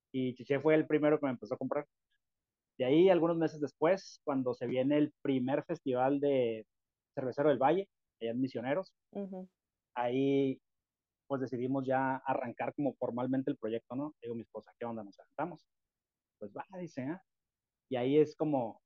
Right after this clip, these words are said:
Speaker 1: el primer lugar donde nos presentamos en sociedad, por así decirlo.
Speaker 2: Oye,
Speaker 1: Pues,
Speaker 2: eh,
Speaker 1: a
Speaker 2: que
Speaker 1: par-
Speaker 2: No, no, dale, dale.
Speaker 1: Y a partir de ahí es cuando contamos como que la fecha, ¿no? Ya de ahí, un veintinueve de julio del dos mil dieciocho.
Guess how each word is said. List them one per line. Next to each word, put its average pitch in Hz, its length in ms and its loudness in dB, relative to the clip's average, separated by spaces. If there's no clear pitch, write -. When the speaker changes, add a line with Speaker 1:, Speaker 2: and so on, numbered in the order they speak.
Speaker 1:
el 135 80 -12
primer 127 280 -4
lugar 143 280 2
donde 135 400 -2
nos 117 160 -12
presentamos 135 600 -4
en 277 120 -4
sociedad, - 420 -4
por 120 100 -6
así 113 160 -8
decirlo. 120 380 -12
Speaker 2:
Oye, 262 300 4
Speaker 1:
Pues, - 120 2
Speaker 2:
eh, 226 60 6
Speaker 1:
a - 20 -10
Speaker 2:
que 240 100 4
Speaker 1:
par- - 100 -2
Speaker 2:
No, 311 160 2
no, 349 120 8
dale, 349 220 10
dale. 269 320 6
Speaker 1:
Y - 40 -12
a - 40 -8
partir 160 320 2
de 170 100 4
ahí 170 200 6
es 180 120 2
cuando 160 240 0
contamos 139 540 -2
como 127 240 -12
que 117 100 -6
la 113 220 -6
fecha, 127 400 -8
¿no? 139 160 -8
Ya 107 180 -8
de 107 80 -8
ahí, 104 200 -14
un 131 100 -10
veintinueve 139 420 -4
de 117 120 -8
julio 165 360 0
del 120 180 -2
dos 110 160 -10
mil 120 160 -8
dieciocho. - 420 -14